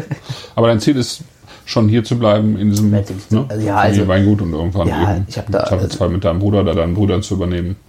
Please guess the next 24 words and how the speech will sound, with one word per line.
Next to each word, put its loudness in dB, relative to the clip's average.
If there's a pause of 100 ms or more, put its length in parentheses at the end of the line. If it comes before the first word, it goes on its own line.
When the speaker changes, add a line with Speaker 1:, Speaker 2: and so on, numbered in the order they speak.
(260)
Speaker 1:
Ja, 4
das 2
ist -12
der 2
Plan 2
im 2
Moment. -2
Speaker 2:
Ja. 2
Speaker 1:
Das 2
ist -6
das 0
Coole. 2
Ich -4
hab -6
da, -4
ich -6
hab -4
total 0
Bock -2
drauf, -8
das -14
zu -10
machen. -6
Speaker 2:
Ja. -2